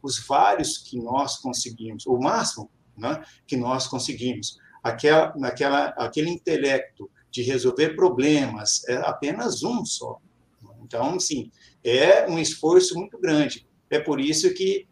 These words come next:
é, a chamada, a síntese é, é Marie Curie e o laboratório consciencial. Há muito que ainda ser aberto, se vir à tona, ela precisa se dedicar. E só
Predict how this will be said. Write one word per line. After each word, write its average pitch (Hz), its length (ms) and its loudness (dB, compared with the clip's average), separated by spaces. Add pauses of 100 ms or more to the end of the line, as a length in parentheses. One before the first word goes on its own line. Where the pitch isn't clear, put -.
(220)
é, 131 500 2
a 120 160 0
chamada, 123 760 2
a - 40 -14
síntese 127 640 -4 (240)
é, 127 380 -2 (220)
é 127 60 -10
Marie 127 360 0
Curie 147 460 -2
e 202 40 -4
o 190 60 0
laboratório 170 720 2
consciencial. 185 880 -2 (520)
Há 120 160 0
muito 175 480 -4
que 151 240 0
ainda 156 560 4 (200)
ser 190 640 4
aberto, 143 760 2 (160)
se - 260 -10
vir 180 340 -2
à 147 100 2
tona, 131 500 0 (100)
ela 120 260 0
precisa 131 600 -4
se 135 220 -6
dedicar. 113 560 -6 (460)
E 135 80 -6
só 175 420 0